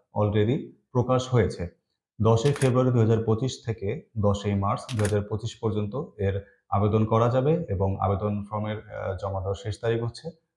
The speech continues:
দশই মার্চ। তো এর মধ্যেই যারা শিক্ষা লাইসেন্সটা করতে ইচ্ছুক, আহ, তাদেরকে আবেদন করতে হবে। শিক্ষা লাইসেন্সটা মূলত দুইটা ক্যাটাগরিতে হয়, একটা হচ্ছে এ ওয়ান আর একটা হচ্ছে এ টু ক্যাটাগরি। তো শিক্ষা লাইসেন্সটা কখন প্রয়োজন পড়ে?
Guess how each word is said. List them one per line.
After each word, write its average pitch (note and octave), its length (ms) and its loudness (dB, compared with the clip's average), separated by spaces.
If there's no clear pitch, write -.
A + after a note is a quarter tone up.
দশই G#2 300 2
মার্চ। F#2 340 0
তো A2+ 140 -6
এর B2 160 2
মধ্যেই C#3+ 320 2
যারা A2+ 500 0
শিক্ষা A#2 260 -4
লাইসেন্সটা G#2 380 -2
করতে G2+ 360 -4
ইচ্ছুক, D3+ 420 -6
আহ, F#2 280 0
তাদেরকে G2+ 360 0
আবেদন G2+ 340 2
করতে G2 220 -2
হবে। E2+ 240 -2
শিক্ষা C#3+ 220 4
লাইসেন্সটা D#3 400 6
মূলত D3 240 4
দুইটা A#2 300 4
ক্যাটাগরিতে G2 480 0
হয়, G#2 260 -6
একটা - 220 -8
হচ্ছে G#2+ 280 -8
এ - 260 -4
ওয়ান C#3+ 320 0
আর G2 120 -8
একটা G2 200 -6
হচ্ছে G2+ 320 -4
এ B2 120 4
টু B2 80 0
ক্যাটাগরি। F#2+ 400 0
তো G#2+ 380 4
শিক্ষা C#3 300 2
লাইসেন্সটা D3 460 2
কখন C3 260 2
প্রয়োজন F#2+ 320 4
পড়ে? F2+ 220 -4